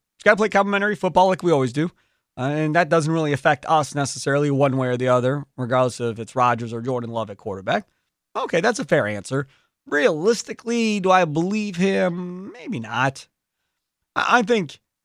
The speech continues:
maybe if it's, it's not at the front of your head, but I think in the back of your head, especially if Love doesn't play well early, you are gonna be thinking, "All right, guys, we can't give up more than thirteen. Otherwise, we have no chance 'cause this offense can't score."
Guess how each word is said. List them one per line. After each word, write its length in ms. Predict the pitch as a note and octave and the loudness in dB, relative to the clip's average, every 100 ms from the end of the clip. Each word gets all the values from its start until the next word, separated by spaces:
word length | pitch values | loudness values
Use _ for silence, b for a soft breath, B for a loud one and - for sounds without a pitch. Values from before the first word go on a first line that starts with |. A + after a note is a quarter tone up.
| _ | _
maybe 460 | D3+ F3 A3 A3 G3+ | -2 2 4 2 2
if 140 | F3 | 0
it's, 120 | C#3 - | -2 -4
it's 160 | E3+ | 0
not 140 | F#3+ E3+ | 4 4
at 80 | |
the 80 | D3+ | 2
front 240 | C3+ G3 G3 | 2 2 2
of 80 | |
your 140 | F#3+ G3 | 4 4
head, 280 | F#3+ G3 E3+ _ _ - | 4 4 -2 _ _ -6
but 100 | - | 0
I 60 | |
think 160 | C4 A#3+ | 0 2
in 80 | F3+ | 0
the 160 | A2+ - | -2 -4
back 300 | D#3+ E3+ G#3 | 2 2 4
of 120 | A#3 | 0
your 200 | F#3+ G#3+ | 0 2
head, 360 | F#3+ G#3 A3+ F#3+ _ - | 4 4 2 -2 _ -10
especially 760 | A#2 - D#3+ G3 A3 G3 G3 | -8 -4 0 2 0 -4 -4
if 140 | F3 C#3+ | -4 2
Love 320 | E3+ E3+ C3 | 4 4 4
doesn't 300 | D#3+ D3 C3+ | 2 2 -2
play 200 | - D3+ | 0 2
well 260 | D#3+ E3 | 4 2
early, 380 | E3 F#3+ F#3+ G3 - _ - | 2 0 0 -2 -8 _ -2
you 180 | F#3+ - | -2 2
are 220 | D#3+ F#3 | 2 4
gonna 160 | D#3+ D3 | 4 2
be 80 | C3 | 0
thinking, 340 | - C3 F#2+ | -2 -4 -4
"All 120 | A#2 | 2
right, 120 | E3 C3+ | 2 4
guys, 360 | B2+ A#2 - _ _ | 2 0 -4 _ _
we 80 | C#3 | -2
can't 220 | F3+ E3+ | 0 0
give 140 | E3 | 2
up 100 | D#3 | 2
more 180 | D3+ D#3+ | 2 2
than 140 | C#3+ C3 | 2 2
thirteen. 520 | D#3 C#3+ - C#3 F#2+ | 0 0 0 -2 0
Otherwise, 580 | C3+ F3 E3+ C#3 B2 - _ _ _ _ _ | 2 4 6 6 2 -4 _ _ _ _ _
we 280 | G2+ C3 D3+ | -6 -2 2
have 180 | C#3 A#2 | 2 0
no 500 | A#2 C3+ D3 C#3+ D3 | 0 2 4 4 0
chance 480 | - C#3+ A#2+ G#2 | -2 -4 -4 -6
'cause 140 | - B2+ | -6 -2
this 140 | C3+ | 2
offense 340 | C#3+ C#3+ C3+ A#2 | 4 4 2 -2
can't 240 | C3+ A#2+ | -4 -4
score." 320 | - B2+ F#2 | -2 -2 -4